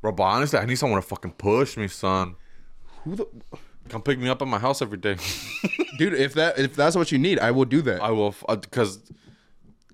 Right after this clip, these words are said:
Speaker 2: Don't be
Speaker 1: I did,
Speaker 2: no.
Speaker 1: I almost did a whole year without social media, and I thought to myself, "What if I would've, instead of, I would've put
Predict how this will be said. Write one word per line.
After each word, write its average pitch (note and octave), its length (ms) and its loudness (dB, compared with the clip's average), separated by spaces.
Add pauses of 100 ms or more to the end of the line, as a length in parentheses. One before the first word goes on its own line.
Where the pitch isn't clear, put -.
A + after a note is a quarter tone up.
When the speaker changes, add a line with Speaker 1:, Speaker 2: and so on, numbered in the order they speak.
(320)
Speaker 2:
Don't A#3+ 220 4
be G#3 60 4
Speaker 1:
I E3+ 120 6
did, G#3+ 240 4
Speaker 2:
no. D3 60 4
Speaker 1:
I F#3+ 140 6
almost F#3+ 400 4
did G#3+ 260 6
a D3 80 4
whole D3+ 260 2
year F3+ 360 4
without D#3 340 2
social D#3 400 0
media, C4+ 420 4 (200)
and B2 120 2
I B2+ 60 4
thought B2 200 0
to C3 100 -2
myself, G#2 340 -2
"What A#2 160 4
if C#3 100 0
I C#3 100 4
would've, C3+ 360 0
instead A#2+ 380 4
of, C3 100 0 (680)
I A2 60 2
would've C3 220 4 (1120)
put B2+ 340 4